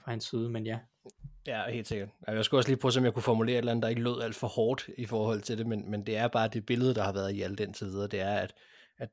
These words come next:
Speaker 2: som du selv siger, ja, at, at det er i løbespillet, han har været stærkest. Så det ville da være dejligt, hvis han har lidt mere overskud i kastespillet, når han møder sådan en,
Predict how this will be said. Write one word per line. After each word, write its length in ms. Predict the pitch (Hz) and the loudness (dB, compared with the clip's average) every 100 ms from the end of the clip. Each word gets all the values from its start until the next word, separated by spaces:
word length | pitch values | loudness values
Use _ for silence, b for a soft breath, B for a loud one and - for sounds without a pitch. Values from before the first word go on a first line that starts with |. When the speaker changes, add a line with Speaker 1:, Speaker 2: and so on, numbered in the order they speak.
| - | -8
Speaker 2:
som 180 | 101 | -8
du 100 | 95 | -4
selv 220 | - 104 - | -2 -2 -2
siger, 220 | 110 98 | -4 -2
ja, 320 | 95 90 90 | 0 -2 -4
at, 180 | 92 - | -8 -12
at 80 | - - | -12 -6
det 120 | 107 | -4
er 60 | 98 | -4
i 40 | |
løbespillet, 480 | 95 98 107 101 90 | -6 -8 -10 -8 -6
han 80 | 95 | -6
har 60 | |
været 160 | 92 92 | -6 -6
stærkest. 380 | 92 90 98 - | -6 -6 -6 -8
Så 140 | 101 - | -8 -2
det 80 | 113 | 0
ville 100 | 110 | 2
da 60 | |
være 140 | 113 110 | 2 2
dejligt, 340 | 107 113 123 147 165 | 4 2 0 -4 -10
hvis 140 | 123 | -6
han 160 | 107 98 | -4 -4
har 100 | 104 | -4
lidt 160 | 107 107 | -4 -2
mere 120 | 110 | -2
overskud 400 | 101 117 - 107 | 0 -2 -4 -6
i 20 | |
kastespillet, 680 | 107 104 - 123 107 98 107 - | -4 -4 -6 -8 -8 -8 -10 -8
når 120 | 101 | -4
han 140 | 104 | -2
møder 240 | 104 104 107 | -2 -4 -4
sådan 200 | 107 101 | -8 -10
en, 140 | 104 | -12